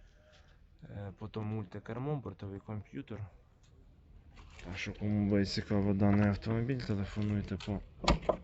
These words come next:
номеру до власника. Ціна у нас сім тисяч п'ятсот, один і шість газ, бензин на шнц-клапані. Так, наступний автомобіль у нас Nissan Tiida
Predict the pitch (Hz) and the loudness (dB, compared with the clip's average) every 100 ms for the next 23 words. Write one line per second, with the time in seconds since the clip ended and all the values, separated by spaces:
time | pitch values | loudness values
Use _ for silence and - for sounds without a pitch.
0 | - - 110 107 110 104 107 110 120 139 | -8 -2 0 2 2 2 0 -2 0 -2
1 | 135 107 98 95 - - - - - - | -2 -4 -4 -2 8 8 8 2 -10 -16
2 | - - - - - - - - - - | -16 -16 -16 -14 -14 -14 -16 -16 -10 -2
3 | 110 120 120 113 - 120 110 101 104 - | 2 2 2 0 0 0 0 0 -4 -4
4 | 104 - 107 - 123 131 - - - - | -8 -8 -10 -8 -6 -6 -8 -16 -18 -16
5 | - - - - 101 110 107 98 120 110 | -16 -16 -16 -10 -6 -2 -2 -4 -4 -4
6 | 98 101 92 101 92 95 90 87 - 101 | -2 -4 -2 -4 -4 -4 -4 -4 -4 -6
7 | - 101 90 92 50 - - - - - | -4 -4 -6 -6 -8 -8 -12 -12 -12 -14
8 | - - 69 - - - - - - - | -14 -12 -10 -10 -12 -16 -14 -10 -8 -6
9 | - - - - - - - - - 110 | -8 -10 -12 -12 -14 -16 -18 -20 -8 -4
10 | 92 92 92 - 95 104 95 - 98 92 | -4 -4 -6 -6 -6 -4 -4 -2 -2 0
11 | 98 95 90 - - - - 98 95 98 | 0 -2 -4 -8 -12 -12 -10 -6 -4 -4
12 | 107 98 95 - 113 139 143 | -2 -2 -2 -4 -4 -2 -2